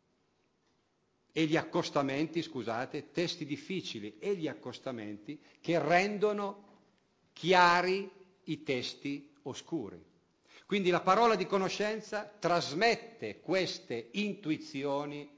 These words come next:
alla Chiesa. E questo dono è particolarmente utile nella cura pastorale, quindi voi dovreste pregare che questo dono sia presente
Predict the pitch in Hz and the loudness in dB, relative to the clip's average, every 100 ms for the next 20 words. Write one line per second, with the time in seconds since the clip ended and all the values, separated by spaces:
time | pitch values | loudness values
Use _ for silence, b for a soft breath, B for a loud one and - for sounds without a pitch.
0 | _ _ _ 139 127 117 - 95 80 - | _ _ _ -6 -6 -6 -10 -12 -12 -20
1 | _ _ _ _ b b b 151 - 247 | _ _ _ _ b b b -6 6 6
2 | - 220 180 180 175 196 208 - - _ | 6 0 2 4 2 0 -8 -14 -20 _
3 | _ 180 165 175 160 165 156 170 160 185 | _ 0 2 4 4 2 4 6 6 4
4 | 208 - 165 208 208 160 151 135 127 185 | -2 -2 -2 -2 -4 -4 -4 -6 -8 -6
5 | 170 143 127 - 135 151 87 87 - - | -6 -6 -10 -6 -6 -6 -8 -14 -18 -6
6 | 147 147 180 135 127 180 - 131 123 123 | -4 -2 -2 -2 -2 -4 -6 -10 -8 -6
7 | 110 95 92 120 - b b - 120 185 | -6 -8 -10 -12 -14 b b -12 -6 -4
8 | 170 170 151 165 185 190 196 b b - | -4 -6 0 0 0 -4 -12 b b -8
9 | - 190 127 104 120 123 147 175 180 - | 0 2 2 2 0 2 2 0 -2 -8
10 | 180 | -12